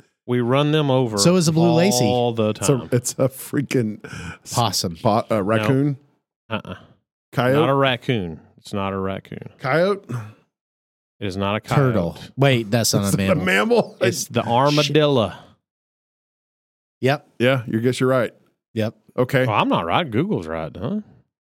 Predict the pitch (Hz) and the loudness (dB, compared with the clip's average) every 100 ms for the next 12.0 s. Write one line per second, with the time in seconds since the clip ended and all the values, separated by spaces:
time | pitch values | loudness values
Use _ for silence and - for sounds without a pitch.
0 | _ _ - 123 - 123 120 120 120 117 | _ _ -6 -6 -2 -2 0 -2 -4 -6
1 | 113 110 113 113 101 98 92 87 90 92 | -8 -4 -2 -2 -2 -4 -6 -4 -2 -4
2 | 107 _ _ _ _ _ _ _ _ _ | -6 _ _ _ _ _ _ _ _ _
3 | _ _ _ _ _ _ - 104 - 95 | _ _ _ _ _ _ -12 -10 -8 -6
4 | - 50 - - 90 - _ _ - - | -6 -8 -10 -12 -12 -14 _ _ -4 -4
5 | 1077 1077 1017 988 - 988 392 - - - | -2 -2 -2 -2 -4 -4 -6 -10 -16 -18
6 | 156 175 - 117 127 117 107 104 131 120 | -12 -12 -4 -2 0 -2 -6 -6 -4 -4
7 | - 101 - 110 117 - _ 110 - 131 | -6 -8 -6 -4 -6 -8 _ -14 -4 0
8 | 110 - 113 - - 110 127 - 113 95 | 0 0 -4 -4 -6 -4 -4 -4 -4 -4
9 | - - _ - 120 113 120 131 131 127 | -10 -16 _ -4 -2 0 0 2 0 0
10 | 120 127 127 113 113 117 117 104 113 117 | 0 0 0 0 2 2 0 -2 -2 0
11 | 113 107 110 117 110 - 104 107 107 107 | 0 -2 0 -2 -4 -2 -2 0 -2 -6